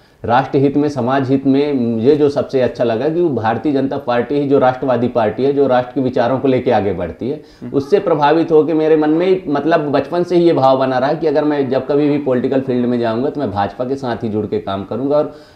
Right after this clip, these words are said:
Speaker 1: राष्ट्र के साथ जुड़ के काम करूंगा, देश के विकास के साथ जुड़ के काम करूंगा। इस, अ, परि-, परिकल्पना के साथ मैं भारतीय जनता पार्टी से जुड़ा और आज इस मुकाम तक पहुंच पाया।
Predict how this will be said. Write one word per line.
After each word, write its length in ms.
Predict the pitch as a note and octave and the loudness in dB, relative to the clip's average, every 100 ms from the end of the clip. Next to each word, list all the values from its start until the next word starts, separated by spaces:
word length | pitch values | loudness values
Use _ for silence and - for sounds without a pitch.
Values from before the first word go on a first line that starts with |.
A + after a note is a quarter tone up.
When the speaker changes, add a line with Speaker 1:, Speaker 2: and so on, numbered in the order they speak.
| - | -2
Speaker 1:
राष्ट्र 260 | B2+ E3+ - | 2 2 2
के 80 | - | 0
साथ 180 | D3+ | 0
जुड़ 200 | C3+ C3+ | 2 2
के 120 | C3+ C#3+ | 2 0
काम 260 | C3+ C3 | 0 0
करूंगा, 280 | C3+ D3 D3 | 2 2 4
देश 220 | C3+ C#3+ | 4 4
के 80 | D3 | 4
विकास 360 | B2+ C3 D3 B2+ | 0 4 2 2
के 60 | |
साथ 180 | C3 B2 | -2 -4
जुड़ 180 | G#2+ G#2 | -2 -2
के 120 | A#2 | -2
काम 260 | - G#2 G#2 | -4 -4 -4
करूंगा। 320 | G#2+ A2+ C3+ | -4 -2 0
इस, 240 | C3+ - | 0 -4
अ, 20 | - - - - A2 A#2 A2+ - - - - | -20 -20 -20 -10 -4 -2 -4 -8 -20 -20 -8
परि-, 320 | G#2+ G#2+ - | -4 -4 -6
परिकल्पना 500 | - A#2 B2 A#2 B2 | -4 2 2 2 0
के 160 | A#2+ B2 | 0 -2
साथ 400 | A#2 A2+ A#2 - | -2 -4 -4 -4
मैं 280 | A#2 A2 G#2+ | -4 -2 -2
भारतीय 320 | G#2 G2+ A2 | -2 -2 -2
जनता 240 | G2+ F#2+ | -4 -4
पार्टी 320 | G2 G2+ G2 G#2 | -2 -2 -2 -4
से 60 | |
जुड़ा 180 | F#2 A#2 | -2 -2
और 140 | C#3+ C3 | 0 0
आज 480 | A#2+ A#2 A#2 A#2 A2+ - _ _ _ _ - | 0 -2 -2 -2 -2 -6 _ _ _ _ -10
इस 160 | G2+ A2 | -6 -2
मुकाम 340 | A#2 A#2 A2 | 0 2 0
तक 220 | G#2 A2 | -2 -4
पहुंच 200 | - G#2 | -4 -4
पाया। 420 | F#2+ F2 E2+ E2+ | -4 -6 -6 -8